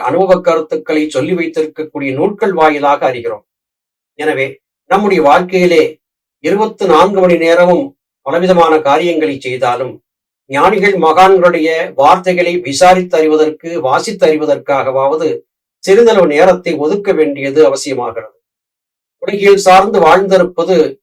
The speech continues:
இந்த உலக மாயைக்கு, அகங்காரத்திற்கு போதுமானது. ஆனால் ஆன்மாவுக்கு சத்விசாரணை தேவையாகிறது. ஞானிகள் மகான்களுடைய நூல்களை தொடர்ந்து வாசிக்க வேண்டியது அவசியமாகிறது.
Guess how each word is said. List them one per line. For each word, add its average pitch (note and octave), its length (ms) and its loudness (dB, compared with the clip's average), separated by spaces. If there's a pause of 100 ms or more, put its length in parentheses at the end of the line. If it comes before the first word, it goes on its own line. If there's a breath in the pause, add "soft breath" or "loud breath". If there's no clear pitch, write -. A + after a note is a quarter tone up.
இந்த D#3+ 260 -6
உலக F3+ 300 0
மாயைக்கு, F3 640 -2
அகங்காரத்திற்கு E3 840 0
போதுமானது. C#3 600 -4 (760)
ஆனால் D#3 320 0 (120)
ஆன்மாவுக்கு F#3 680 0 (120)
சத்விசாரணை E3+ 760 0
தேவையாகிறது. A#2+ 680 -4 (540)
ஞானிகள் G#3+ 460 2
மகான்களுடைய F3 600 2
நூல்களை F3+ 440 0
தொடர்ந்து E3+ 360 0
வாசிக்க F#3 460 0
வேண்டியது D3+ 420 0
அவசியமாகிறது. B2 720 -6